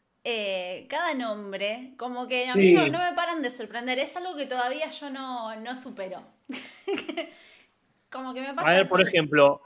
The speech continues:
Speaker 3: acá tenemos, me encanta, Victoria Problemática, con K. Después está, este, Turconi G cuatro, no, Games, porque G cuatro, la cuatro es una A.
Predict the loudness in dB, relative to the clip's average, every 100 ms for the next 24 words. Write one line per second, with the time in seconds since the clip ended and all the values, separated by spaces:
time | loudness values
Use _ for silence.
0 | 2 4 4 4 4 4 4 2 0 -2
1 | 4 4 4 0 -2 -14 _ _ 4 4
2 | 4 4 4 4 4 4 4 2 0 0
3 | 2 2 0 -8 -10 -4 4 6 4 0
4 | -18 _ _ _ -8 4 8 8 6 4
5 | 4 4 6 6 6 0 4 6 6 2
6 | 8 10 12 8 4 2 0 -4 -2 4
7 | 4 4 4 4 6 6 8 6 4 -6
8 | -6 -4 -4 -2 0 0 -6 _ _ 2
9 | 2 2 0 2 0 -2 -4 -2 -2 -4